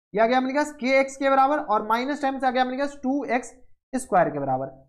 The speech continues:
और होल upon में अपने पास किस बराबर आ जाएंगे? होल upon में आ गया अपने पास टू square root of kx और माइनस टाइम्स एक्स स्क्वायर के बराबर, ये हो जाएंगे। इनको अपने पास सॉल्व कर लीजिए, जैसे सॉल्व करेंगे तो अपने पास आ जाएंगे किसके बराबर? तो टू के एक्स और प्लस टाइम्स के एक्स,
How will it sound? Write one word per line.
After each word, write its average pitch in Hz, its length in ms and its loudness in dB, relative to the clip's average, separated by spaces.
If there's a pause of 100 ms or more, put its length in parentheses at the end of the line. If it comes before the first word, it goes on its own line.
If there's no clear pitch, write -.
और 190 220 4
होल 254 200 4
upon 285 220 2
में 277 80 0
अपने 269 200 0
पास 277 180 -2
किस 254 140 -8
बराबर 262 160 4
आ - 20 2
जाएंगे? 277 220 -2
होल 233 220 2
upon 254 240 2
में 247 100 -2
आ 247 40 6
गया 254 160 2
अपने 226 340 -6
पास 269 180 -4 (100)
टू 269 180 0
square 247 280 2
root 220 160 2
of 302 160 4 (440)
kx 277 380 2 (160)
और 202 220 4
माइनस 247 340 0
टाइम्स 262 220 -2 (100)
एक्स 151 140 -10
स्क्वायर 156 320 -6
के 156 60 -8
बराबर, 151 260 -4 (300)
ये 226 100 0
हो 277 120 6
जाएंगे। 269 240 0
इनको 226 220 -2
अपने 240 160 0
पास 247 160 -2
सॉल्व 247 200 4
कर 233 60 -4
लीजिए, 202 180 -6
जैसे 220 260 -4
सॉल्व 262 240 4
करेंगे 262 220 -2
तो 254 100 0
अपने 247 180 0
पास 254 160 -2
आ 233 80 4
जाएंगे 233 280 -4
किसके 254 280 -8
बराबर? 254 260 2
तो - 440 -8
टू 277 240 0
के 262 180 4
एक्स 269 140 -2
और 247 160 4
प्लस 240 260 -2
टाइम्स 254 200 -2
के 240 200 0
एक्स, 269 120 -2